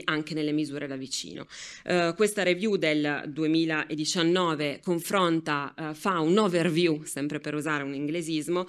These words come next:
degli attuali metodi di misura, eh, utilizzati appunto per valutare la, la refrazione da vicino e ci dice che, ehm, anche qua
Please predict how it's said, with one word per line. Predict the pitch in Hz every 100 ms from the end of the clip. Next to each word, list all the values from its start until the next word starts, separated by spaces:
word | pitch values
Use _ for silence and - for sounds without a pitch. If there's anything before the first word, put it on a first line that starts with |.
| - -
degli | 185 190
attuali | 208 220 190
metodi | 202 185 175 165
di | 180
misura, | 240 233 196 185 190 202 -
eh, | 175 156
utilizzati | 131 175 220 233 185 160
appunto | 185 - 160 175
per | 175
valutare | 160 214 214 151 156
la, | 151 139
la | 139 156
refrazione | 156 - 147 156
da | 151 196
vicino | 302 - 151 170 190 - - -
e | 233
ci | 254
dice | 254 214 233 226
che, | 240 175 - -
ehm, | 165 151 151 143 - - _
anche | 196 196 277
qua | - 202 175 247